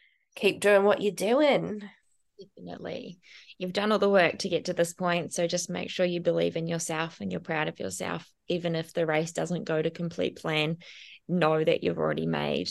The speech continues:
Speaker 2: like, all the gains that you possibly can, and the journey is what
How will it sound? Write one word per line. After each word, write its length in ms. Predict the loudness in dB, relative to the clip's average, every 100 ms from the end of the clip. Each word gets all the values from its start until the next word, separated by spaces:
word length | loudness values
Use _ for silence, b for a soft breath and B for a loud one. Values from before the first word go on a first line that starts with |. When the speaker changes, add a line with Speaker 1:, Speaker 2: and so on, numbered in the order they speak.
| -4
Speaker 2:
like, 220 | -4 -6 -4
all 140 | -4
the 100 | -4
gains 380 | -4 -4 -4 -6
that 80 | -6
you 100 | -6
possibly 420 | -6 -8 -6 -6
can, 300 | -4 -4 -4
and 120 | -4
the 60 | -6
journey 460 | -6 -8 -6 -6
is 200 | -6 -8 -8
what 220 | -6 -6